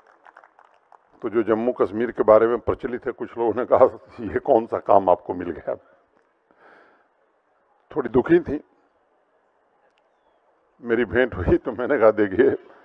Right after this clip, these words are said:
आपको जानबूझ करके ये काम मैंने दिया।" और रेजिडेंट कमिश्नर का ऑफिस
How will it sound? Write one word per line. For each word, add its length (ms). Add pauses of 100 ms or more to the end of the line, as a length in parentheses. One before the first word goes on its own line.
(720)
आपको 320
जानबूझ 600
करके 260
ये 160
काम 300
मैंने 180
दिया।" 340 (1700)
और 500 (720)
रेजिडेंट 680
कमिश्नर 500
का 160
ऑफिस 360